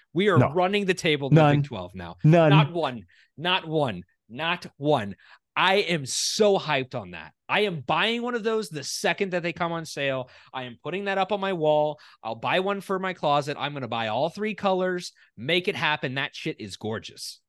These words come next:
Speaker 2: You know what, Justin? I think I need to do this.
Speaker 1: Yep.
Speaker 2: We're done with
Speaker 1: Goodbye.
Speaker 2: Under Armour. Get outta
Speaker 1: Goodbye.
Speaker 2: here.
Speaker 1: Get
Speaker 2: Get outta here. Get outta here. We're done. Take it off. Cover it up.
Speaker 1: <laughs>
Speaker 2: Let's go. That was, those are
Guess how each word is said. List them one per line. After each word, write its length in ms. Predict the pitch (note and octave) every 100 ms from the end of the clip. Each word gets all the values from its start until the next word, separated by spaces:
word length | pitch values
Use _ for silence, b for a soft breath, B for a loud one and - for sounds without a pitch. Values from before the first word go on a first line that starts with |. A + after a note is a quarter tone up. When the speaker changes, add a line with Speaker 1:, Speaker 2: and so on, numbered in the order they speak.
| _ -
Speaker 2:
You 100 | C3
know 100 | D3+
what, 160 | D3
Justin? 460 | C#3+ C#3 - C#3 C3 -
I 100 | B2
think 160 | C#3+ D3
I 60 | C3
need 260 | B2 B2
to 60 | A2+
do 220 | G2 A2+
this. 380 | A#2 B2+ - - _ _ _ _ _ _ _ _ _ _ _
Speaker 1:
Yep. 240 | C3+ E3+ G3+ - b b
Speaker 2:
We're 80 | A#3+ F3
done 260 | E3 E3 D#3
with 80 |
Speaker 1:
Goodbye. 80 | D3+
Speaker 2:
Under 160 | C#3+ C#3
Armour. 240 | C3 B2+
Get 240 | A2+ G#3+ F3+
outta 240 | D#3 D3+
Speaker 1:
Goodbye. 120 | - C3
Speaker 2:
here. 140 | B2+ b b -
Speaker 1:
Get 100 | A#3
Speaker 2:
Get 140 | B3
outta 260 | F3 E3 E3
here. 500 | D#3 D3+ D3 D3 C#3+ _ _ _
Get 140 | G#3 F3+
outta 220 | D#3 D3
here. 200 | D3+ D3
We're 160 | G3
done. 440 | F#3 C#3 B2+ B2 B2 _ _
Take 220 | - G3 F3
it 60 |
off. 240 | C#3 B2+ B2+
Cover 360 | G3+ G#3 E3+
it 60 | C#3+
up. 160 | A#2+ - - - - -
Speaker 1:
<laughs> 440 | G#3 - G3 G3+ -
Speaker 2:
Let's 280 | F#3+ -
go. 340 | - C#3 C3+ A#2
That 180 | D3 F#3+
was, 120 | D3 B2
those 300 | D#3 F3 D3
are 160 | B2+